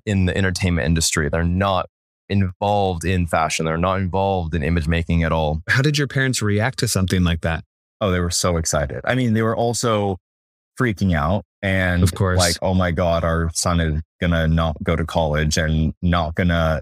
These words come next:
Speaker 1: finish school or whatever." But I was like, "Trust me, this is gonna be the best thing that could possibly happen," because I so believed in it. I was like, "Okay, I've been wanting to have a, a full time of just being a makeup artist and being creative and not being tied down by school."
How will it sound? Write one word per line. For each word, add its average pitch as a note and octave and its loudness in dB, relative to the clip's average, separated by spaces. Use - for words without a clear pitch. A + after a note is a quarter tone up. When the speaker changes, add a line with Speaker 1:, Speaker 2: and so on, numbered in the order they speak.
Speaker 1:
finish G#2+ 0
school G#2+ 0
or G#2+ 0
whatever." G#2 0
But G2 0
I F#2+ 2
was F#2 0
like, F#2+ -2
"Trust - -2
me, A2 2
this G2+ -2
is G2+ 2
gonna G#2 2
be G2 2
the E2 -6
best F#2+ 0
thing G2 2
that F#2 0
could F2 -8
possibly F#2+ 0
happen," F#2+ 0
because F#2+ 0
I G#2+ -2
so A#2 0
believed G2 0
in D2 -2
it. C#2+ -4
I E2 0
was F#2+ 0
like, F#2 0
"Okay, F#2+ 0
I've F2+ 0
been G2 2
wanting F#2 0
to F#2+ -2
have F2 2
a, F2 -2
a F#2+ 0
full G2+ 0
time F2+ 0
of E2+ 0
just F2+ -2
being F2 2
a F#2+ 0
makeup F#2 0
artist E2 0
and D#2 0
being F2+ 2
creative F2 0
and D#2 0
not G2 -2
being F#2+ -2
tied F2+ -2
down F2 2
by D#2 0
school." F2+ 0